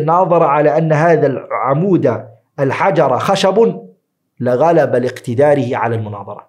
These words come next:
Shafi'i was able to eloquently point, put across his argument, so much so that if he wanted to convince you that this rock was actually wood, he would be able to do so.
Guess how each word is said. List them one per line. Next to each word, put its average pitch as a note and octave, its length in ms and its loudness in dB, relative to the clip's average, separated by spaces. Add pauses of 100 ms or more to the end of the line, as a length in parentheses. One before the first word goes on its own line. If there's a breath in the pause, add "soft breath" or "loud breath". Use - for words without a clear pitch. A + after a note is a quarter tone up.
(100)
Shafi'i C#3 360 -6
was A2+ 180 -6 (100)
able F3 380 0
to - 280 -8
eloquently E3+ 600 0 (420)
point, G#3 380 -2 (500 loud breath)
put - 180 0
across E3 440 -4
his C#3+ 240 -10
argument, C#3 460 0
so G3 260 -2
much G3+ 260 -6
so - 300 -4 (260 loud breath)
that C3+ 100 -2
if D3+ 120 -4
he G#3 100 -6
wanted G#3+ 300 -2
to - 60 -16
convince D#3 500 -4
you B2 160 -8 (220 soft breath)
that A#2+ 140 -4
this F#3 160 -4
rock C#3 580 0 (300)
was C3+ 200 0
actually E3 320 -4
wood, C#3+ 340 0
he - 140 -14
would B2+ 160 -4
be C3 60 0
able A#2+ 260 -2
to A2 120 -12
do G#2+ 140 -12
so. - 260 -18